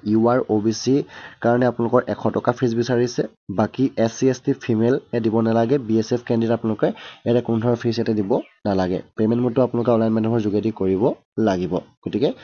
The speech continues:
অ' বি চি, ইউ আৰ আৰু যিখিনি আমাৰ পি ডাব্লিউ থাকিলে তেওঁলোকে এশ টকা ফিজ ইয়াতে পে' কৰিব লাগিব। এপ্লাই কৰিবৰ কাৰণে আপোনালোকে বি এছ এফৰ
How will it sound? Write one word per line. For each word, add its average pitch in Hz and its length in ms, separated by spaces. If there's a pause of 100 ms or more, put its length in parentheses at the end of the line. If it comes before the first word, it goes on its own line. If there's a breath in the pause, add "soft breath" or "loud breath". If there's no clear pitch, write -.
(280 loud breath)
অ' 117 120
বি 120 180
চি, 151 100 (140)
ইউ 113 220
আৰ 127 100 (180)
আৰু 104 200
যিখিনি 117 220
আমাৰ 120 220
পি 120 240
ডাব্লিউ 120 200
থাকিলে 127 200
তেওঁলোকে 113 360 (180)
এশ 101 120 (100)
টকা 107 160
ফিজ 151 240 (180)
ইয়াতে 104 200
পে' 107 200
কৰিব 101 260 (320)
লাগিব। 87 300 (1040)
এপ্লাই 113 240
কৰিবৰ 123 260
কাৰণে 131 200
আপোনালোকে 120 320 (540 loud breath)
বি 117 160
এছ 120 140
এফৰ 135 160